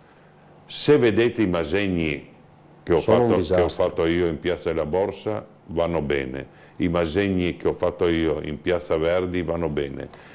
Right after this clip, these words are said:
Speaker 1: I masegni di Piazza Unità, che sono cinesi, non vanno bene.
Speaker 2: Eh.
Speaker 1: Questa è la realtà. Chi ha fatto quelle scelte a suo tempo ha fatto secondo la mia opinione le scelte sbagliate. E dopo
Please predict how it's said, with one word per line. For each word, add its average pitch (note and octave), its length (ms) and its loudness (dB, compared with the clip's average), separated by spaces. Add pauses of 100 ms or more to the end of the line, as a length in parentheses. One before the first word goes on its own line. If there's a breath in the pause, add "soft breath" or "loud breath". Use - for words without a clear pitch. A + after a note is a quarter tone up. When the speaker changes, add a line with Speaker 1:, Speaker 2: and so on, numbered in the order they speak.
(340 loud breath)
Speaker 1:
I G#2 100 0
masegni F#2+ 440 4
di E2 140 2
Piazza F2+ 300 0
Unità, D#2+ 360 0
che C#2+ 140 -6
sono D#2+ 260 -2
cinesi, E2 560 0
non D#2+ 220 -2
vanno D2+ 260 -2
bene. C2 380 -8 (100)
Speaker 2:
Eh. G2+ 80 -4
Speaker 1:
Questa F#2 240 0
è E2+ 40 2
la D2 120 0
realtà. C2+ 500 -2 (680 loud breath)
Chi G#2+ 160 4
ha F#2+ 80 8
fatto G2+ 300 2
quelle F2+ 200 2
scelte F2+ 480 0
a E2 60 2
suo F#2+ 220 -2
tempo G2+ 360 -2
ha F#2+ 40 -4
fatto F2+ 280 -2
secondo F2+ 500 -2
la E2+ 60 2
mia F2+ 160 0
opinione F2+ 360 -2
le F#2 60 0
scelte F#2 220 -2
sbagliate. D#2+ 360 -2 (340 loud breath)
E F#2 180 4
dopo F#2+ 540 4